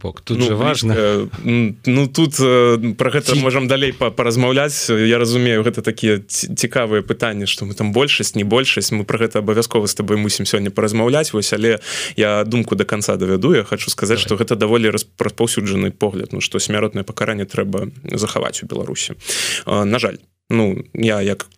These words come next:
Speaker 2: чалавек з гэтым не згодны, мне пада-, падаба-, падаецца гэта даволі хібнай практыкай у-, увогуле, не толькі датычна Беларусі, вось, э, але, ну, сярод беларусаў гэта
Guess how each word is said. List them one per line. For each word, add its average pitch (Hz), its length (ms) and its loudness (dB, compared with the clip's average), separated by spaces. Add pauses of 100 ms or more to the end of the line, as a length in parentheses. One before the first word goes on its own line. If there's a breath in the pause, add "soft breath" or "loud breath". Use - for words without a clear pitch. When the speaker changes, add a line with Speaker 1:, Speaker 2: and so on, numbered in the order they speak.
Speaker 2:
чалавек 101 380 0
з 95 100 -6
гэтым 104 160 -4
не 104 100 -2
згодны, 175 300 2
мне 107 100 -2
пада-, 101 220 -2
падаба-, 107 540 0
падаецца 110 500 0
гэта 98 160 -4
даволі 104 320 0
хібнай 104 320 -2
практыкай 110 480 -2
у-, 98 80 0
увогуле, 101 760 -2
не 107 380 0
толькі 113 300 0
датычна 101 340 0
Беларусі, 98 480 0
вось, 98 300 -2
э, 101 320 -2 (480 loud breath)
але, 147 360 2
ну, 127 140 4
сярод 117 260 2
беларусаў 104 520 -2
гэта 101 360 -2